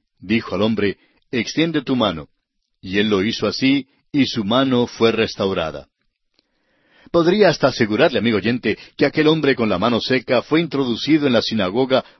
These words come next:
por los enemigos de Jesús precisamente para tratar de ponerle una trampa.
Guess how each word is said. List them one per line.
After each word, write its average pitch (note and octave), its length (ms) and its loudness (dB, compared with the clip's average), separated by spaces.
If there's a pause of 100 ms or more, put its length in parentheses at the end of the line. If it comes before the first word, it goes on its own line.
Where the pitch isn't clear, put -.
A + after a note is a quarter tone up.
por C#3+ 180 2
los C3+ 160 0
enemigos C#3+ 520 2
de B2+ 120 2
Jesús - 500 -2 (260)
precisamente D3 920 2
para B2+ 240 2
tratar C3+ 400 0
de C3+ 120 0
ponerle A#2 520 0
una C3+ 160 2
trampa. C3 420 -2